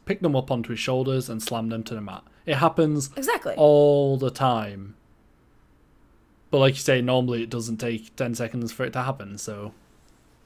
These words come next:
Speaker 2: It happens faster, and you, I don't have time to be annoyed by it. So that's the difference. And then the one thing I think that Tessa, the moves that she did that looked the most brutal the whole match, all of her, like, forearms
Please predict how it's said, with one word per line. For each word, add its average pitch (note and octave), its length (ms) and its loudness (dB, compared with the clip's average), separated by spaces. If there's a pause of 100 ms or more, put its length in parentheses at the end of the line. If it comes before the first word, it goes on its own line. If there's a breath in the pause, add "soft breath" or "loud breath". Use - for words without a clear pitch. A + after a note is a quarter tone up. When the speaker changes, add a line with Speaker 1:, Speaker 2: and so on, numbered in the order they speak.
Speaker 2:
It G#3+ 220 -4
happens A3+ 400 -2
faster, - 580 -2
and G3 100 -2
you, G3+ 220 -6
I G3+ 100 2
don't G3 280 2
have G3 100 -2
time G3 260 0
to G3 60 -2
be G3+ 200 -2
annoyed E3+ 380 -4
by - 180 -4
it. - 160 -10
So - 120 0
that's A3+ 220 4
the F#3+ 100 -4
difference. - 640 -10 (720 loud breath)
And C4+ 100 8
then C4+ 80 6
the D4+ 60 6
one F4+ 140 10
thing E4+ 120 6
I D4 40 6
think C#4 180 2
that A#3+ 160 0
Tessa, C4 420 2
the A#3 120 -2
moves C#4+ 320 0
that - 100 -2
she C4+ 120 0
did B3 160 2
that A3 140 4
looked A3 180 -2
the A3 80 -2
most G#3 380 2
brutal A#3 520 0 (240 loud breath)
the - 100 4
whole A#3 180 6
match, A3 420 0 (320 loud breath)
all C4+ 220 12
of E4 100 2
her, D4 180 4
like, A#3+ 220 6
forearms B3+ 1040 4